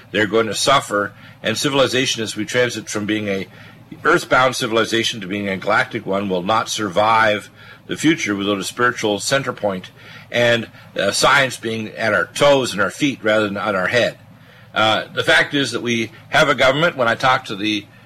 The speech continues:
engineers that were supposedly nuclear engineers under Senator Wyden in, in, uh, in Oregon, Senator Feinstein in California,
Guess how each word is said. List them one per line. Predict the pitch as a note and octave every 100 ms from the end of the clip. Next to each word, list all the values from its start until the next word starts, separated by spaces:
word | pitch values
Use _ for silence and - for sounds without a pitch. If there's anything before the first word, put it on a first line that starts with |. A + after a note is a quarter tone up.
| - -
engineers | C3 A#2 B2+ C3+ C#3 B2
that | G#2
were | F#2
supposedly | - C3 B2+ A2+
nuclear | A2+ B2 A#2
engineers | A#2+ - A#2+ A2+
under | A2 G#2
Senator | F#2+ A#2 A2 G2+
Wyden | F#2+ G2+ A#2+ A#2
in, | G#2+ G#2 F2+ - - -
in, | G2+ G#2 G2+
uh, | G2 F#2+ F#2 F#2
in | - F#2 F#2
Oregon, | - B2 B2+ A#2 A2 G#2
Senator | - G#2+
Feinstein | F#2 A2 B2+ B2 A#2 A2
in |
California, | G2+ A2 G2+ F2+ F#2+ A2 B2